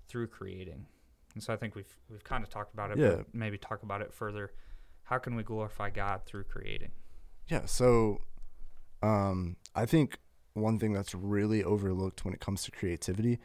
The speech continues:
Speaker 1: Mm-hmm.
Speaker 2: is inspiration.
Speaker 1: Okay.
Speaker 2: Um, everyone, you know, especially in today's, you know, m-, social media age,
Speaker 1: Mm-hmm.
Speaker 2: we're always being inspired, whether it's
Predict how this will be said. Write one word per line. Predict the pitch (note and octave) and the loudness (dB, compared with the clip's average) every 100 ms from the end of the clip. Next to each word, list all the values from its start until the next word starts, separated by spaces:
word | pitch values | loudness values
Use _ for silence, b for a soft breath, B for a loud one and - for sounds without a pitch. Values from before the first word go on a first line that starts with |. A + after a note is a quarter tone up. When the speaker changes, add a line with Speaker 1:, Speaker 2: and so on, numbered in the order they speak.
| B | B
Speaker 1:
Mm-hmm. | A#2+ G#2+ | -10 -2
Speaker 2:
is | G#2 G2 - - | 0 2 -2 -4
inspiration. | G#2 G2+ - F#2 G2 - - G2+ - - | -2 -2 -2 -6 -6 -6 -6 -8 -12 -14
Speaker 1:
Okay. | G2+ G2+ G2+ - _ _ G2+ | -14 -12 -16 -20 _ _ 2
Speaker 2:
Um, | G#2 G2 F#2+ F2 - _ _ _ _ - | 4 4 2 -2 -6 _ _ _ _ -4
everyone, | A2+ B2+ D3 C#3 A#2+ G#2+ F#2+ - - | 2 6 6 8 6 4 0 -6 -4
you | A2 | -2
know, | G2 | 0
especially | G2+ B2 - G#2+ | 0 -2 0 -2
in | |
today's, | G#2+ G#2 F#2+ - - - | 0 0 0 -2 -4 -4
you | G2+ | -4
know, | F#2 D#2+ - | -4 -6 -4
m-, | G#2 G2+ - | -2 -2 -4
social | - A2+ G#2+ G#2 | -2 0 0 0
media | F#2+ G2 F#2 | 0 -2 -4
age, | F2+ F#2 F2+ - - | -2 -2 -2 -6 -8
Speaker 1:
Mm-hmm. | B2 G#2+ G#2+ B B | -6 -6 -8 B B
Speaker 2:
we're | A2+ A#2+ | -2 -2
always | G#2+ B2 B2+ A#2+ G#2+ | 2 4 4 4 2
being | A2 G#2 | -2 -2
inspired, | F#2+ - - G2+ F#2+ D2+ - - | -2 -4 0 2 2 -2 -8 -8
whether | A2 A#2 A#2 A2+ | 0 2 4 6
it's | G#2+ G#2 - - - | 4 2 -2 0 -2